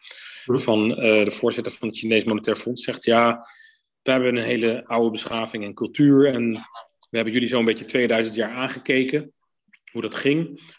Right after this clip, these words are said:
Speaker 2: Maar we zijn niet heel erg onder de indruk. Dus we gaan het vanaf nu af aan toch weer naar ons toe trekken." En dat zie je eigenlijk ook gebeuren.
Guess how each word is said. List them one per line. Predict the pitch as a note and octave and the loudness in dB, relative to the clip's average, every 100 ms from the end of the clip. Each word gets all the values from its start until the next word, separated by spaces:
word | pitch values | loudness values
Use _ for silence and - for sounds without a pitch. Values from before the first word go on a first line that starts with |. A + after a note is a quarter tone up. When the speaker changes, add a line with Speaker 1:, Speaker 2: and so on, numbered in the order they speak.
| _ | _
Speaker 2:
Maar | C3 | 0
we | |
zijn | C3 C#3 | 2 2
niet | D3+ | 2
heel | C#3+ C3+ C#3 | 2 2 2
erg | B2+ A#2 | 2 0
onder | A#2 A#2 | -2 -4
de | B2 | -4
indruk. | A2+ B2+ | -2 -4
Dus | C3 | -6
we | - | -10
gaan | - C3 | -4 -4
het | |
vanaf | B2+ C3+ C3 | -4 -6 -2
nu | C3+ C3+ | 0 0
af | C3 | 0
aan | A#2+ A#2 | -6 -8
toch | A#2+ _ | -18 _
weer | A#2 G#2+ G#2+ _ _ _ | -8 -8 -8 _ _ _
naar | - G#2+ | -2 0
ons | G2+ | 0
toe | - | -2
trekken." | G#2 F#2 D#2+ - | -2 -4 -4 -8
En | F#2+ | -6
dat | F#2+ | -4
zie | - | 0
je | G#2 | 2
eigenlijk | G2 - G#2 | 2 -4 -4
ook | F#2 - | -4 -4
gebeuren. | - G2 A2+ D#3+ F3+ | 0 2 4 2 -2